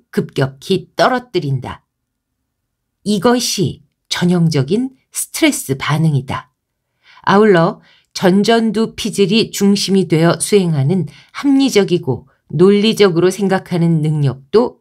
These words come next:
급격히 저하된다. 침착하고 차분하게 문제 해결 방안을 고민하는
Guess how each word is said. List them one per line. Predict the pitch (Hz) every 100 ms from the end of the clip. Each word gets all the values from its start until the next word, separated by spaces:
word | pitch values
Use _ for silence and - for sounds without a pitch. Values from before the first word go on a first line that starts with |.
| -
급격히 | - - 165 143 - 170 165
저하된다. | 160 175 185 151 135 117 95 - _ _ _ _ _ _ _ _ _ _ _ _ _ - -
침착하고 | - - 302 294 247 277
차분하게 | - - 294 226 180 180 170 - -
문제 | 196 208 214
해결 | 208 190 190
방안을 | 170 156 156 170 175
고민하는 | 175 165 170 160 147 208 151